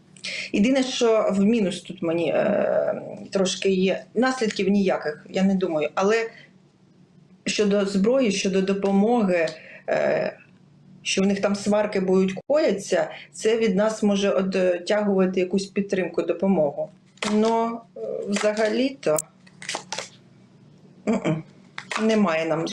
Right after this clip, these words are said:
угрози від їхніх сварок. Немає. Ми окремо, вони окремо, ми окремо живемо. М-м. Ну, а Маск, а ну, щас, може, він тепер буде нас підтримувати більше?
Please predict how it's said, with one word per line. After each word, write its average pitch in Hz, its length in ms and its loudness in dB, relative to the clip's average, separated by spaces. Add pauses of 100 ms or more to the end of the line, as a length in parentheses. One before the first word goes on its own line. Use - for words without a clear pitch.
угрози 160 680 2
від 160 120 -8
їхніх 160 320 -2
сварок. 151 540 -4 (960)
Немає. 165 680 2 (640)
Ми 214 440 2
окремо, 180 500 0
вони 208 200 2
окремо, 220 340 0
ми 202 160 2
окремо - 360 -2
живемо. 160 380 -8 (560)
М-м. 165 200 -8 (1000)
Ну, 233 280 2
а 226 280 0
Маск, 196 400 0
а - 80 2
ну, 208 140 2
щас, 190 300 -2
може, 208 240 2
він 208 180 2
тепер 208 280 0 (140)
буде 302 180 0
нас 175 220 -2
підтримувати 151 720 -2
більше? - 320 -4